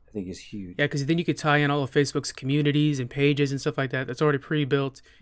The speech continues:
Speaker 2: community building. Then you just add more to it. It, it makes sense that it would, it would be a good place to congregate.
Speaker 1: Right, yeah, it's already linked up with my friends, and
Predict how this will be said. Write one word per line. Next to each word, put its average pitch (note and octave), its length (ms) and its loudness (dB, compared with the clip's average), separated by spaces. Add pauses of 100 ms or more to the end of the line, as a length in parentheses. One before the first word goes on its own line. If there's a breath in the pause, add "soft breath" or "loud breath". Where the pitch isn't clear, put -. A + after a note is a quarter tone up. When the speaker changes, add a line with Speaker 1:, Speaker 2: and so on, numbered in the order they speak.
Speaker 2:
community D#3 480 4
building. C3 440 -2 (320 soft breath)
Then C3+ 120 -2
you C#3+ 60 2
just C#3 240 -2
add C#3+ 260 6
more C#3 220 2
to C#3+ 320 0
it. C3 240 -4
It, C3 140 -8 (340)
it - 200 -8
makes C#3+ 180 2
sense C#3+ 200 2
that C3+ 120 0
it - 20 0
would, C3+ 300 -4 (120)
it F3 120 0
would D#3 100 0
be D3+ 140 2
a C#3+ 40 0
good C#3+ 140 -4
place D3 200 2
to D3 100 -4
congregate. D3 480 -2 (1900)
Speaker 1:
Right, A#2+ 240 4
yeah, C3+ 140 6
it's B2+ 100 -6
already C#3 180 8
linked B2+ 220 2
up C#3 80 4
with B2+ 100 -2
my A#2 120 0
friends, C3+ 420 -2
and G#2 320 -4